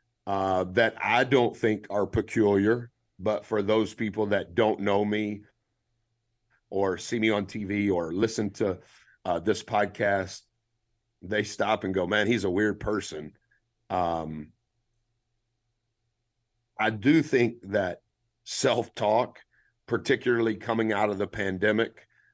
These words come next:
uh, when many of us were in isolation, I think it's,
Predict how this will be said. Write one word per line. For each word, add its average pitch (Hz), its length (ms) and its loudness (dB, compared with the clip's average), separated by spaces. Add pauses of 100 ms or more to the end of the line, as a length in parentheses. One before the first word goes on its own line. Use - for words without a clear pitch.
(160)
uh, 87 300 -6
when 95 340 0
many 107 220 2
of 107 160 2
us 101 180 -2
were 101 160 -2
in 95 220 -6
isolation, 98 880 0 (1300)
I 123 140 0
think 123 340 4
it's, - 440 -2